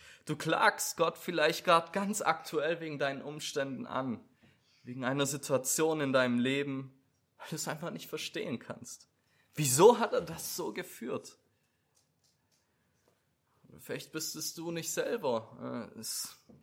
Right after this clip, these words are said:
weiß nicht, wie es euch geht, aber ich empfinde gerade hier allgemein die Welt so, auch durch die Medien, man kriegt so viel mit und leidet und fragt, warum, warum das?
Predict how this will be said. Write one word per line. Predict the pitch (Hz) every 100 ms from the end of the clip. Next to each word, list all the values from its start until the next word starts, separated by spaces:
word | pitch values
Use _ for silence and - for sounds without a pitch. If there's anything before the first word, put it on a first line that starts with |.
| -
weiß | - -
nicht, | 127
wie | 151
es | 151
euch | 165 180 -
geht, | 160 147 123
aber | 117 117 117 - - _ _ _ _ -
ich | 117 147
empfinde | 147 180 170 -
gerade | 143 139 139
hier | - 147 143 104
allgemein | 110 147 151 139 131 143 143
die | 127 123
Welt | 135 135
so, | - 131 131 123 - -
auch | 104 -
durch | 135 131
die | 127
Medien, | 135 151 156
man | 139
kriegt | - 143
so | - 135
viel | - 135
mit | 143 151 143 90
und | 117
leidet | 120 135 160 131 117
und | 120
fragt, | - 127 -
warum, | 135 143 131 143 139 123
warum | 139 139 123
das? | 127 147 - -